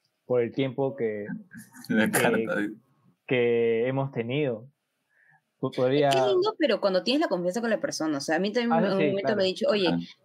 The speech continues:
Speaker 3: gracias por estar ahí", cuando termino con alguien me han dicho como que, "Oye, gracias por estar ahí, gracias por, este, por escucharme, gracias por ser como tú,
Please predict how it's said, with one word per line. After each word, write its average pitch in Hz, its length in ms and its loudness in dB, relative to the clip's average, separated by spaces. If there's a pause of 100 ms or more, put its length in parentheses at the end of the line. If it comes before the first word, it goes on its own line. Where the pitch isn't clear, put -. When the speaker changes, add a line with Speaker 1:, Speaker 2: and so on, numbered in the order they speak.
Speaker 3:
gracias 226 480 0
por - 100 0
estar 190 240 2
ahí", 180 200 2
cuando 185 240 0
termino 175 260 0
con 220 100 -4
alguien 214 180 -2
me 196 60 -2
han 156 140 0
dicho 151 220 -6
como 160 180 -4
que, 143 120 -4
"Oye, 147 280 0
gracias 165 260 -4
por 180 120 -4
estar 156 200 -6
ahí, 170 440 0 (380)
gracias 180 480 0
por, 190 220 0
este, 165 260 -4
por - 140 -4
escucharme, 202 880 0
gracias 196 300 0
por 170 120 -10
ser 175 140 -4
como 185 280 -6
tú, - 260 -8